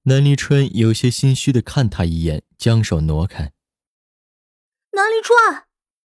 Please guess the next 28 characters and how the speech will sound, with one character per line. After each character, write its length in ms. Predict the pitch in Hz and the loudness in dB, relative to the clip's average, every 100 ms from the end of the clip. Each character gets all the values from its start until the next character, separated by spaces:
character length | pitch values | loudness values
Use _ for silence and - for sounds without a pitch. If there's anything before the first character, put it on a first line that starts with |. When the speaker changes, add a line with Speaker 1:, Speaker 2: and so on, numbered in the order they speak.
| _ _ _ _ _ _ _ _ _ | _ _ _ _ _ _ _ _ _
Speaker 1:
莫 220 | 127 131 | 2 4
渊 180 | 123 123 | 2 0
熙 340 | - 127 123 - | 0 0 0 -4
死 400 | - 127 160 190 | -4 0 2 0
死 160 | - | -2
地 140 | 85 90 | -2 -2
拉 200 | 113 131 | 0 -2
着 120 | - | -4
他 180 | - 113 | -2 -2
的 100 | 85 | -2
衣 300 | 82 117 151 | -2 -2 -2
服， 300 | - 78 - _ _ _ | -4 -8 -8 _ _ _
几 220 | - 117 | -4 0
乎 220 | 117 - 117 | 0 2 2
要 160 | 110 | 2
将 200 | 104 110 | 2 0
他 160 | 107 110 | 2 0
的 80 | 92 | 0
衬 320 | - 92 90 | 0 2 2
衣 200 | 95 90 - | 0 -2 -10
扯 240 | - 90 | -2 0
成 220 | 87 92 92 | 0 0 0
碎 220 | 98 85 | 0 -2
片 260 | - 87 | 0 0
了。 200 | 76 73 _ _ _ - - | 0 -6 _ _ _ -20 -2
他 180 | 160 | -2
吼 340 | 151 - 80 76 | -2 -2 -4 -2
道： 280 | - 95 | -4 -6